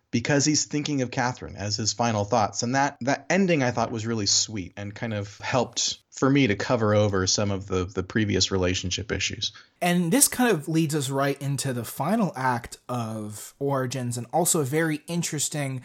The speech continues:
Speaker 2: plot thread that never was, but was written. Beale actually lived in earlier drafts, and that's something Mark Ilvitson, the writer, told me. Apparently
Speaker 1: Wow.
Speaker 2: he had a kind of Humphrey Bogart ending, like, a very classic send-off where he actually comes through the gate, but he's the one person who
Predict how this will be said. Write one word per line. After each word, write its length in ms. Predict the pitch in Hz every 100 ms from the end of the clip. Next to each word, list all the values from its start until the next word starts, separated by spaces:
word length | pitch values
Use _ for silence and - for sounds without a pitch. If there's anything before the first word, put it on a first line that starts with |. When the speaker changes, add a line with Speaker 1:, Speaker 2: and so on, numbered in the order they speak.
| -
Speaker 2:
plot 280 | - 170 165
thread 280 | 151 143 127
that 240 | 131 120 131
never 500 | 127 131 139 147 135
was, 480 | 135 202 143 120
but 160 | 123 117
was 160 | 127 131
written. 400 | 156 170 123 120 - - 123
Beale 640 | 156 196 226 220 208 - -
actually 500 | 160 - 185 165 147
lived 540 | 120 135 143 87 -
in 140 | 131 127
earlier 360 | 123 123 117
drafts, 400 | 110 117 107 98
and 60 | 135
that's 120 | 139
something 440 | - 139 139 127 117
Mark 240 | 127 123
Ilvitson, 400 | 127 135 131 127 120
the 80 |
writer, 340 | 117 131 131 117
told 280 | - 135 131
me. 200 | 117 120
Apparently 500 | 127 - 196 202 202
Speaker 1:
Wow. 60 | 190
Speaker 2:
he 100 | 185
had 520 | 160 - 170 165 160
a 60 | 127
kind 260 | - 175
of 100 | 156
Humphrey 460 | - 160 156 - 160
Bogart 560 | 127 127 139 170 175 165
ending, 480 | 185 196 226 233 220
like, 180 | 151 -
a 80 | 135
very 280 | 151 151
classic 600 | 143 - 151 147 - 156
send-off 680 | - - 139 143 151 156 147
where 220 | 151 139
he 400 | 127 - 220 240
actually 320 | 170 170 - 160
comes 320 | - 175 180
through 120 | 180
the 40 | 156
gate, 240 | 139 143
but 120 | 147 -
he's 220 | 175 143
the 100 | 151
one 240 | 139 147
person 380 | 139 147 139
who 60 | 143